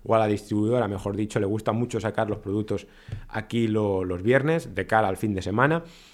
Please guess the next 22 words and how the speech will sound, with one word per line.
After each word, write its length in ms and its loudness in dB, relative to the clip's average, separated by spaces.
así 140 -8
que 120 -2
yo 100 0
creo 120 -4
que 80 -4
esa 140 0
revista 340 0
Jugón 420 0
número 260 0
ciento 280 -2
ochenta 320 -2
y 60 2
ocho 260 0
va 100 2
a 40 -2
estar, 600 -2
va 40 2
a 20 2
estar 180 0
bien 140 4
porque 180 2
también, 440 0